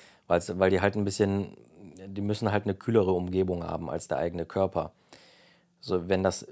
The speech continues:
nicht der Fall ist und die Hoden halt nicht außerhalb des Körpers liegen, ist es zu warm. Und das bedeutet, dass diese Hoden geschädigt werden. Und das ist halt, halt die, äh, das ist dann halt die Folge eines Hodenhochstands. Und das hatte ich damals in meiner,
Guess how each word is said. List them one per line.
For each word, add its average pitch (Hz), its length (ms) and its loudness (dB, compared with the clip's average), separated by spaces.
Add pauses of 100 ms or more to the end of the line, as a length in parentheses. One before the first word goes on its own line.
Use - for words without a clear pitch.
nicht 104 320 -4
der 92 80 4
Fall 160 320 6
ist 82 260 -4
und - 440 -14
die 87 340 -4 (160)
Hoden 92 520 -2
halt 85 420 -2 (180)
nicht - 320 -4
außerhalb 85 420 -2
des - 160 -10
Körpers - 380 -4
liegen, 98 400 -6
ist - 220 -10
es 104 160 -8
zu 104 240 0
warm. 95 320 4
Und 87 160 -8
das 85 120 -4
bedeutet, 101 440 -2
dass 98 140 -4
diese 92 200 -4
Hoden 92 260 0
geschädigt 101 540 0
werden. 85 380 -2 (1800)
Und 104 160 4
das 113 80 8
ist 120 160 2
halt, 120 160 4
halt 113 320 6
die, 120 60 2
äh, 110 340 6
das 107 120 2
ist 113 140 -2
dann 110 140 2
halt 110 140 0
die 110 80 -2
Folge 110 340 6
eines 98 320 2
Hodenhochstands. 95 840 0
Und 92 140 -4
das 95 160 -2
hatte 110 100 4
ich 107 100 0
damals 110 360 2
in 110 80 0
meiner, 104 400 2